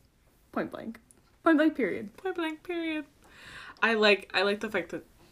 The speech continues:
Speaker 2: I like the fact that she has a Cancer moon. I feel like that really suits her.
Speaker 1: That's why she can write songs like Best Day and Forever and Always.
Speaker 2: Yeah. Ab-,
Speaker 1: Yeah.
Speaker 2: absolutely diabolical, but
Speaker 1: Diabolical.
Speaker 2: really good. <laughs>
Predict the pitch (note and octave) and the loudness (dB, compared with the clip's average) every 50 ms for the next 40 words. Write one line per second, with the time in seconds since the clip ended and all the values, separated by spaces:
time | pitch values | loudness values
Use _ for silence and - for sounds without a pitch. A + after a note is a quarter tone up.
0 | _ _ _ _ - F3 F#3 F3+ F#3 F#3 G#3 - - G3+ - - D#3+ E3 - G3 | _ _ _ _ -8 -6 -2 0 2 0 0 0 -6 -6 -2 -2 -2 -2 -4 -8
1 | - - - E3+ D#3+ E3 D3+ C#3+ D3 - - - C#3+ D3 - - - D3+ D3 C#3+ | -10 -10 -10 -10 -8 -6 -6 -6 -8 -10 -10 -10 -10 -10 -10 -12 -14 -14 -14 -12
2 | - C#3+ C3+ D#3+ D3+ C#3+ - - - D#3 E3+ E3+ _ _ _ _ _ _ - - | -10 -10 -10 -10 -12 -14 -14 -14 -14 -16 -18 -20 _ _ _ _ _ _ -8 -6
3 | E3 D#3+ D#3+ - E3 D#3+ D#3 D#3 D3+ D3 C#3+ C#3 - - - - _ _ _ _ | -6 -6 -4 -2 -2 0 0 0 0 -2 -2 -4 -6 -14 -20 -20 _ _ _ _
4 | _ _ _ _ _ _ _ _ _ _ _ _ _ - C#3+ - - - - - | _ _ _ _ _ _ _ _ _ _ _ _ _ -6 -4 -4 -6 -8 -10 -12
5 | - - - - - - - - - - - - - F3+ F3+ - _ _ _ _ | -10 -12 -12 -12 -14 -14 -16 -16 -14 -14 -14 -14 -14 -16 -18 -20 _ _ _ _
6 | _ _ - A3+ D4 E4+ - - - D#4+ D4+ D4+ D4 - - G#3 - A3+ A#3 A3 | _ _ 2 4 6 6 6 4 2 0 0 0 0 -2 -6 -4 -4 -2 0 0
7 | F#3 F3 E3 E3+ - - _ _ - - - G#3 E3+ E3+ F#3+ G3 - G#3 F3+ E3+ | 0 0 0 -2 -4 -8 _ _ -10 -4 -2 -2 -2 -2 -4 -4 -2 -2 -2 -2
8 | D#3+ - - - - - - - - - E2 - - - A#3+ A#3 - - - - | -2 -6 -8 -6 -6 -4 -4 -6 -10 -10 -10 -10 -8 -8 -8 -6 -6 -8 -8 -8
9 | - - - - - - - - - C#4+ E4 F4 - - - _ _ - G3+ F3 | -10 -10 -10 -10 -10 -8 -8 -6 -4 -2 -2 -2 -4 -6 -18 _ _ -16 -12 -8
10 | E3 E3+ C#3+ B2+ C3 C3 C3 C3+ C3 - _ _ _ _ _ _ _ _ _ _ | -6 -6 -6 -6 -6 -8 -10 -14 -16 -20 _ _ _ _ _ _ _ _ _ _
11 | _ - E3 E3 - - - - - E3+ F3+ G3 - - B3+ B3 B3+ G#3+ F3 E3+ | _ -4 -4 -4 -4 -8 -8 2 8 8 8 8 8 4 2 2 2 4 6 6
12 | D3+ D3+ D3 - C3+ C3 B2+ C3 D#3 - - - - C#3+ - - C3+ C3 - - | 6 6 6 2 0 0 0 0 -4 -8 -10 -8 -8 -8 -6 -6 -6 -6 -6 -8
13 | - - - C#4 C4 A3+ A#3+ A#3+ B3 D#4+ - E3+ D#3+ - - A#3+ - - C3+ B2+ | -10 -10 -6 0 4 8 10 10 10 10 8 6 4 4 4 4 4 4 4 4
14 | B3 G3 - - - - - - - | 2 0 -2 0 4 4 4 4 2